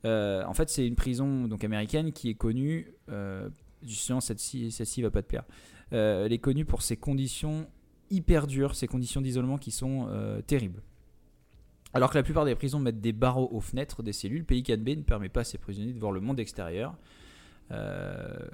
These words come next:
enfin, il leur permet, mais seulement à travers de, de, comme des grilles, mais tu sais, perforées.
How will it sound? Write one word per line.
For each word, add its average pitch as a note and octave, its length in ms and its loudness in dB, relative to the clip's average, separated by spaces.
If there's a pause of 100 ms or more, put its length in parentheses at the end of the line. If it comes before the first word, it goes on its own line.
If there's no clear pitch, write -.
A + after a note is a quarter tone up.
(600)
enfin, G2 360 -2 (140)
il A2+ 160 2
leur B2 200 4
permet, A#2+ 440 0
mais B2+ 120 -2
seulement B2 320 -2
à A2 60 -2
travers A#2 440 -4
de, G2 680 -4
de, G#2 160 -12 (280)
comme D3+ 160 -2
des B2+ 140 0
grilles, A#2+ 500 -2 (680)
mais - 60 -8
tu - 80 -12
sais, D3+ 100 -2
perforées. C3+ 560 -2